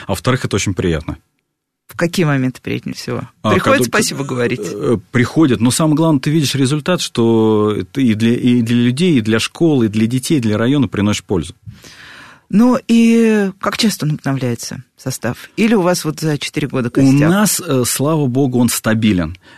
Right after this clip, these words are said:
Speaker 1: Меняются дети, ну, по понятным
Speaker 2: Ну,
Speaker 1: причинам,
Speaker 2: они
Speaker 1: они выпускаются
Speaker 2: растут,
Speaker 1: из
Speaker 2: да.
Speaker 1: школы, да, и очень приятно, что этот процесс идет.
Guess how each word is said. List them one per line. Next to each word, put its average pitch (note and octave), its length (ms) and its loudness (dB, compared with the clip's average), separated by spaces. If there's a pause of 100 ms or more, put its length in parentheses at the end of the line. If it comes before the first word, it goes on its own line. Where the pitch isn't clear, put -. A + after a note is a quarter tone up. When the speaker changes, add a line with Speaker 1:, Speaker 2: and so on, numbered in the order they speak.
Speaker 1:
Меняются C3+ 720 2
дети, C3+ 380 0
ну, G#2 160 4
по A2 100 -4
понятным A#2 440 2
Speaker 2:
Ну, - 80 2
Speaker 1:
причинам, C3 200 4
Speaker 2:
они A2+ 140 4
Speaker 1:
они A#2 60 -2
выпускаются A2+ 560 0
Speaker 2:
растут, G#2+ 60 2
Speaker 1:
из A#2 60 0
Speaker 2:
да. A2+ 60 -2
Speaker 1:
школы, G2+ 280 0
да, A#2+ 200 0
и G2+ 140 2
очень G2 260 0
приятно, G#2+ 420 0
что - 200 -4
этот F2 180 -6
процесс F#2 400 -4
идет. G2 260 -2